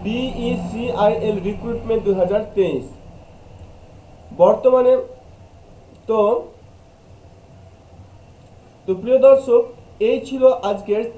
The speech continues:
চাকরি বিজ্ঞপ্তি, অর্থাৎ কোথায় কি কোন পদে কত টাকা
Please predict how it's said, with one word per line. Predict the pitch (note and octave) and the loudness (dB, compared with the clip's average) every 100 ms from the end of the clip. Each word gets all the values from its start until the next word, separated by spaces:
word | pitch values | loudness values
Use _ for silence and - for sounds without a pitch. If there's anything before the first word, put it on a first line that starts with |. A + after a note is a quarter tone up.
| - | -6
চাকরি | G#3 G#3 A3+ B3 B3+ C4+ - - - D3+ | -2 -2 -6 -10 -8 -10 -14 -20 -20 -10
বিজ্ঞপ্তি, | G3 F#3+ E3+ G#3+ - E3 D3 - | -8 -6 -2 -2 -2 -10 -10 -2
অর্থাৎ | G#3 A3 C4 A#3+ A3 | -2 0 -4 -2 -6
কোথায় | G#3+ A#3+ A#3 | -4 -2 -2
কি | A#3+ A3+ | -4 -6
কোন | G#3 G#3+ A3+ | -6 -4 -6
পদে | A3 A3+ A3+ | -4 -4 -4
কত | G3 G#3 | -6 -4
টাকা | A3 A3 | -4 -2